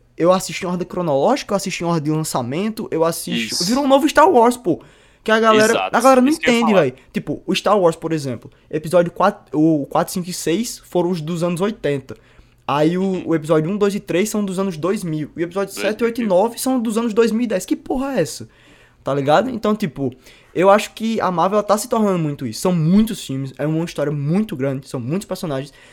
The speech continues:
Speaker 1: E termina que, por mais que seja muito massa você ver no Vingadores Ultimato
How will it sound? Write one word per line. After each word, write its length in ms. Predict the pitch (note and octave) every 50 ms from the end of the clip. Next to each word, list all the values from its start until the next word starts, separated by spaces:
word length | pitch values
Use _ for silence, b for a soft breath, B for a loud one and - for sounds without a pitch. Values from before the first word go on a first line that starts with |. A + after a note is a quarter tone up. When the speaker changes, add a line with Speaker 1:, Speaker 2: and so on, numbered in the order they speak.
| B B B B
Speaker 1:
E 80 | - G#3+
termina 680 | A3 - B3+ C#4 C4 A3 F#3 E3+ E3 E3+ G3 A#3 D#4 b b b b
que, 260 | - - - G3+ G3
por 180 | - - G3 F3+
mais 180 | F#3 G3+ G#3+
que 100 | - A#3+
seja 260 | - - F#3+ D#3+ E3+ D#3
muito 440 | D#3+ C#3+ C#3 D3 F3+ A3+ B3+ - F#3
massa 300 | D3 C3+ C#3 D3 - -
você 220 | C3+ B2+ - - C#3
ver 200 | B2 B2 C3 C3
no 140 | B2 B2+ B2+
Vingadores 500 | B2+ C#3 C3+ C3 B2 B2 B2 B2+ B2 A#2+
Ultimato 480 | B2+ B2 - D3 C3+ G#2+ F#2+ F#2+ -